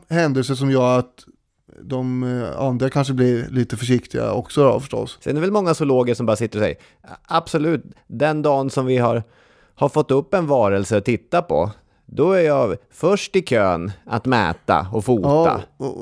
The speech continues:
Speaker 1: och absolut. Och då menar jag att man kan ju vara lite mer proaktiv där än att bara sitta och vänta eventuellt. Men, eh,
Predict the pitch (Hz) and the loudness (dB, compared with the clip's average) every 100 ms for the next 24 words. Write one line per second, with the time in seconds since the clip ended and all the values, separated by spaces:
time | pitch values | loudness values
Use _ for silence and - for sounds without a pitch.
0 | 107 151 151 165 147 143 151 170 175 143 | -2 -2 0 0 0 0 0 2 2 2
1 | 139 135 127 139 135 139 139 135 135 127 | 2 2 0 -2 0 2 2 2 2 0
2 | 131 135 131 139 127 120 123 - 165 135 | -2 -4 -2 0 0 0 -4 -2 -2 0
3 | 123 123 123 117 123 123 131 113 - 151 | 0 0 0 0 -2 0 0 0 -2 -4
4 | 165 151 117 87 - - 127 127 123 123 | -2 -2 -2 -4 -8 -6 -2 0 2 2
5 | 120 120 | 2 0